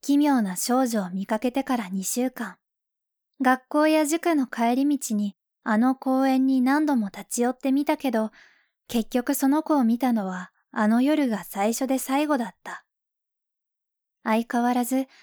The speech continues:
母とは口を聞いていない。進路希望の提出期限がじわじわ迫っているのに、焦りだけが募ってゆく。そんな張り詰めた日々の中で、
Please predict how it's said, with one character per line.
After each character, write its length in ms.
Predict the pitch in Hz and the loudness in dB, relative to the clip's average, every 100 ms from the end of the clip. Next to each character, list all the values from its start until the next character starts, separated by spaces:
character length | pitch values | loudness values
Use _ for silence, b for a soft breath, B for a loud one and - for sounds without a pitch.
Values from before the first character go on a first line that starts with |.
| b b b | b b b
母 300 | 302 320 320 | 0 2 0
と 120 | 262 | -2
は 160 | 185 | -4
口 320 | - - - 247 | -10 -8 -2 -2
を 60 | |
聞 260 | 247 - 220 | -2 -6 -6
い 60 | |
て 160 | - 240 | -4 -2
い 100 | 240 | 0
な 140 | 233 | -2
い。 100 | 247 _ _ _ _ _ _ _ _ _ _ - | -4 _ _ _ _ _ _ _ _ _ _ -8
進 320 | - 247 262 | -2 2 2
路 120 | 269 | 2
希 160 | - 294 | 0 -2
望 200 | 277 240 | 0 -2
の 80 | 180 | -4
提 340 | - 214 233 | -4 -2 -2
出 220 | - 269 | -4 -8
期 140 | 269 277 | -4 -2
限 220 | 269 233 | 0 0
が 200 | 202 - b b 226 | -4 -8 b b -6
じ 180 | 226 | 0
わ 180 | 294 277 | 2 2
じ 140 | 233 214 | 0 -6
わ 120 | 180 | -8
迫 300 | - 196 240 | -8 -6 -6
っ 100 | - | -4
て 140 | 277 | -4
い 100 | 214 | -4
る 100 | 233 | -2
の 120 | 254 | 0
に、 200 | 233 196 - _ _ _ _ _ _ - | 0 -4 -10 _ _ _ _ _ _ -8
焦 240 | 202 220 | -4 0
り 120 | 240 | 0
だ 120 | 233 | 0
け 160 | - 214 | -4 -10
が 120 | 202 | -12
募 280 | - 202 190 | -12 -10 -10
っ 80 | - | -8
て 120 | 262 | -6
ゆ 120 | 202 | -6
く。 220 | - 220 - _ _ _ _ _ _ _ _ _ _ _ _ _ _ - | -8 -20 -20 _ _ _ _ _ _ _ _ _ _ _ _ _ _ -8
そ 240 | - 226 | -2 0
ん 80 | 240 | 2
な 100 | 247 | 0
張 140 | 240 | -2
り 100 | 254 254 | -2 -2
詰 160 | 285 | 0
め 100 | 285 | 0
た 80 | 254 | -2
日 180 | 226 262 | -2 -2
々 120 | 277 | 0
の 120 | 240 | 2
中 280 | 220 240 233 | 0 -2 -4
で、 240 | 214 196 | -4 -8